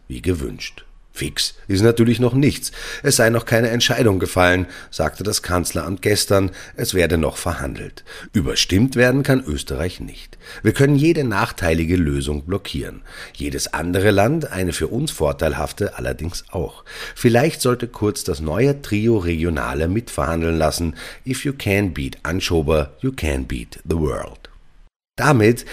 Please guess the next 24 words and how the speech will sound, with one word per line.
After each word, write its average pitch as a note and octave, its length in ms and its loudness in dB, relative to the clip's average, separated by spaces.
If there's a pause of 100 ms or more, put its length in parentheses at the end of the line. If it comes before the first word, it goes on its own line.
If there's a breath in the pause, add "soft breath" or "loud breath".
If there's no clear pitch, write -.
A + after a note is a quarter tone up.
(100 loud breath)
will C#3 180 2
ich B2 120 0
Sie G2+ 120 0
auch F#2+ 140 -2
nicht G2+ 240 -2
weiter D#2 320 -2
aufhalten F#2+ 560 2 (220 loud breath)
und A2+ 180 -2
lediglich A#2 640 0
noch G2 180 0
mein G2+ 140 0
Versprechen F2 640 -2
von D#2+ 220 -4
Beginn D#2+ 420 0
einlösen. - 600 -12 (280 loud breath)
Vor E2 140 -4
ein C#2 160 -8
paar C#3 280 4
Tagen F#2+ 400 2
brach - 300 -8
auf - 220 -12
Island G#2 480 2
der A2 100 6
Vulkan F#2 560 2